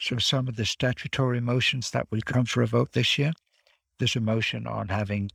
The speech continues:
uh, G As only every four years. There's another motion on opening up an opportunity to do virtual G As. Those motions have been discussed between the motion proposers to see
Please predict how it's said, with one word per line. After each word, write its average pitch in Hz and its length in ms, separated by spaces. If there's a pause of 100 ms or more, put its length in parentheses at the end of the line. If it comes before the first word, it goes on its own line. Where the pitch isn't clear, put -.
(200)
uh, - 100
G 113 320
As 107 140
only 107 320
every 95 180
four 135 320
years. 123 400
There's 98 240
another 110 220
motion 107 540
on 110 240 (360)
opening 120 460
up 107 160
an 110 80
opportunity 113 680
to 104 120
do 104 200
virtual 113 460
G 135 260
As. 139 260 (340)
Those 127 320
motions 113 460
have 117 160
been 110 160
discussed 110 520
between 127 420
the 113 80
motion 107 320
proposers 104 600
to - 120
see 117 300